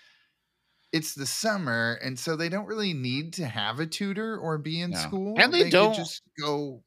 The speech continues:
Speaker 1: play hockey and just have an extra chaperone.
Speaker 2: And they
Speaker 1: Um,
Speaker 2: don't
Speaker 1: but
Speaker 2: show her
Speaker 1: maybe
Speaker 2: teaching them anything.
Speaker 1: Yeah, like,
Speaker 2: <laughs>
Speaker 1: it just, maybe, ma-, or maybe, like, uh,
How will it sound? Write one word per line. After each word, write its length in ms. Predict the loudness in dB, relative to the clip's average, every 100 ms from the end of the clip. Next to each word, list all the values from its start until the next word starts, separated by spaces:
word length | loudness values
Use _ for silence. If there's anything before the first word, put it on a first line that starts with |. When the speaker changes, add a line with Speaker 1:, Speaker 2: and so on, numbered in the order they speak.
| -6
Speaker 1:
play 200 | -4 -4
hockey 560 | -4 -6 -4 -2 -2 -2
and 160 | -4
just 220 | -4 -4 -2
have 180 | -4 -4
an 120 | -6
extra 400 | -8 -8 -10 -8
chaperone. 1000 | -6 -6 -6 -8 -6 -6 -6 -6 -6 -8 _ _ _ _ _ 0
Speaker 2:
And 180 | 2 4
they 40 |
Speaker 1:
Um, 40 | 6
Speaker 2:
don't 220 | 4 6
Speaker 1:
but 80 | 6
Speaker 2:
show 140 | 8
her 120 | 8
Speaker 1:
maybe 180 | 6 4
Speaker 2:
teaching 380 | 4 4 4 2
them 180 | 4 4
anything. 400 | 2 -2 -10 -18 _ _ _ -20 -20 -20 -18 -10 0
Speaker 1:
Yeah, 300 | 2 2 0
like, 380 | 4 4 2 -2
Speaker 2:
<laughs> 160 | -4 0
Speaker 1:
it 160 | -2
just, 320 | -2 -4 -4 2
maybe, 240 | 2 2 0
ma-, 120 | 0
or 160 | 2 2
maybe, 360 | 2 0 -4 -4
like, 340 | -2 -4 -6
uh, 60 | -8